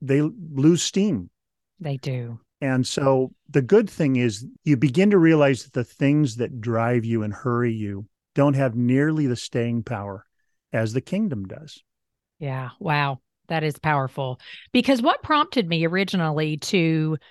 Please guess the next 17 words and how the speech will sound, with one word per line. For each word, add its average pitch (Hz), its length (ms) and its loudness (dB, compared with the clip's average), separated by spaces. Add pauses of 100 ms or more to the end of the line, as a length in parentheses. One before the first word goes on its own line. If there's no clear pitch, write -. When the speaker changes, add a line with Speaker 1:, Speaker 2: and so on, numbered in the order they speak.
(220)
Speaker 2:
share 185 760 2
a 190 220 2
series 196 760 0
on 254 560 -2 (140)
just 277 260 -6
leadership 262 640 0
in 156 160 0
general 156 720 0 (580)
is, 226 420 2 (300)
is 277 180 0
a 254 60 4
book 302 340 4
titled 196 540 2 (100)
The 190 220 0
Call 254 720 0
to - 200 -6
Follow, 160 800 0